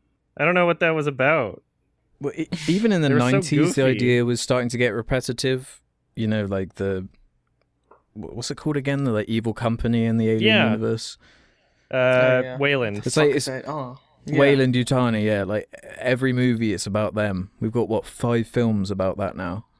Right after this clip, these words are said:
Speaker 2: It's
Speaker 1: Yeah.
Speaker 2: like,
Speaker 3: Yeah.
Speaker 2: it's
Speaker 3: It's like we've been there, done that. We've seen the Xenomorph
Speaker 2: Exactly, and the
Speaker 3: before,
Speaker 2: film
Speaker 3: we've seen
Speaker 2: feels
Speaker 3: the
Speaker 2: like it.
Speaker 3: Yeah.
Speaker 2: Yeah.
Speaker 1: Ridley Scott's gonna keep making 'em.
Speaker 3: Even though it's
Speaker 2: Is
Speaker 3: not
Speaker 2: he?
Speaker 3: scary.
Speaker 2: Did the last one even make enough money?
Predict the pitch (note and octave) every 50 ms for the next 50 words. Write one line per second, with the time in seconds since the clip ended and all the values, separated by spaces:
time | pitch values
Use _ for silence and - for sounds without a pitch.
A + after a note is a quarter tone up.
0 | _ - - B2+ - F#3 E3+ C#3 A2+ F#2+ E2+ - - D3+ D3 C#3 B2+ A#2+ - -
1 | - - - _ _ _ _ _ _ - - - - - - D3+ C#3 - - -
2 | E3 D#3 - D#3+ D3+ D3 - D#3+ D#3+ D#3 D3+ D3 D3 D3 C#3+ C#3 C3 - C3+ C3
3 | C3 B2+ B2+ B2+ B2+ B2+ B2+ - - _ _ - - - D3+ C#3 C#3 C3+ B2+ C3+
4 | C3+ C3 D3 B2 C3 C#3 B2+ - G2+ G2 F#2 F#2 G2+ C3 B2+ A#2+ A#2+ B2 B2+ B2+
5 | B2+ B2 A#2 A2 - B2 A#2 A#2 A2+ - B2 A2 G2 F#2+ F#2 - - G2 F2 D#2
6 | - _ _ _ - C3+ A#2+ A2+ A2+ A#2 - _ _ _ _ - - _ _ _
7 | _ _ _ _ - G#2+ G2 F#2 F2+ F#2+ G2+ - _ _ _ _ _ _ _ _
8 | - B2 C3+ C3+ C#3+ C#3+ - - D3 D3+ D3+ - - - C#3+ C#3+ - - D#3 D#3+
9 | D#3+ E3 D#3+ D3+ C#3+ C3+ B2+ B2+ B2 B2 G#2+ - _ _ _ _ _ _ _ _
10 | _ _ _ _ _ _ _ _ _ _ _ _ _ _ _ _ _ - - -
11 | - - - - _ _ - C3+ B2+ B2+ B2+ B2 A#2+ D3 D3+ F3 G#3+ B3+ A#3 G3+
12 | D#3+ C#3 C#3 D3 C3 C#3+ C#3 D3+ E3 E3 - E3+ D#3+ D#3 D3+ C3+ C3 B2+ C3 C3+
13 | - D3 C#3 C3+ - G#2 G2 G2 B2 D#3+ G3